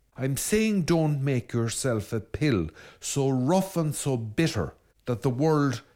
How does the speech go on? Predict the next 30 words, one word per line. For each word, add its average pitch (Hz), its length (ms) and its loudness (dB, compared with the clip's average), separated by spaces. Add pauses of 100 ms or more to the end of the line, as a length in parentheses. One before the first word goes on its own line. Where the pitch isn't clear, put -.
(340)
could 269 280 2
not 120 300 0
swallow 104 520 0
it, 101 120 -4 (220)
even 185 340 -2
if 170 100 -2
it 170 200 -2
were 160 140 0
minded 135 800 -2
to 139 120 -6
so 156 280 -2
do. 160 420 -2 (500)
There 147 160 2
will 202 300 2
be 180 160 2
no 170 200 4
point 160 440 -2
in 127 140 0
your 117 160 2
witnessing, 98 580 -4 (460)
because 113 260 0
you 123 80 2
will 120 140 0
do 120 160 -2
nothing 147 460 -2
but 110 160 -4
harm 117 360 -4
to 87 120 -16
the 98 100 -14
church. - 440 -10